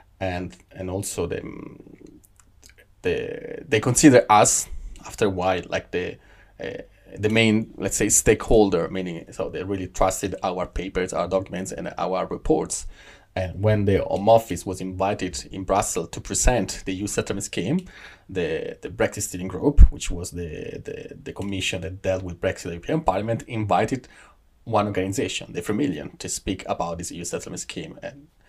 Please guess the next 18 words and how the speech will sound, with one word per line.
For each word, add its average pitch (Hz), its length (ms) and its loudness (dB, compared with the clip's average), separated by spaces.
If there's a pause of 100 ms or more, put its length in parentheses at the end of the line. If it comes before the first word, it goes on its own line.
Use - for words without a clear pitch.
(260)
I 98 120 2
was 90 180 -4
the - 80 -8
person 90 300 -6
that 87 120 -8
went 87 240 -10
to - 460 -12
discuss - 440 -6
this. - 220 -12
So 90 420 -4 (280)
I - 40 -6
have - 80 -8
to - 80 -12
say 90 140 -2
that 85 220 -8
they 101 180 -4
really 95 260 0
valued 92 460 -2